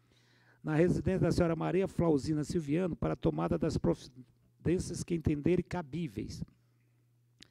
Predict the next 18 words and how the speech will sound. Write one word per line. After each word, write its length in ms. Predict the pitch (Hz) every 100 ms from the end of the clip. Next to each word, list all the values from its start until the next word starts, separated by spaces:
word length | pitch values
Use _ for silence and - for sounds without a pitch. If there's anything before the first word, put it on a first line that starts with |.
| _ _ _ _ -
Folhas 420 | - 160 170 170
zero 340 | - - 165 -
quatro. 380 | - 107 98 - _ -
Considerando 600 | 160 160 208 226 233 233
que 80 | 233
o 40 |
juiz 220 | 185 208
de 80 | 190
direito 340 | 185 185 180
negou 260 | 165 170 185
o 40 |
pedido 420 | - 185 160 175 160
de 100 | 165
antecipação 760 | 143 - 180 - 180 - 170
de 120 | 160 156 - -
tutela 440 | - 165 - 147 135
da 120 | 135
senhora 540 | 120 - 127 170 156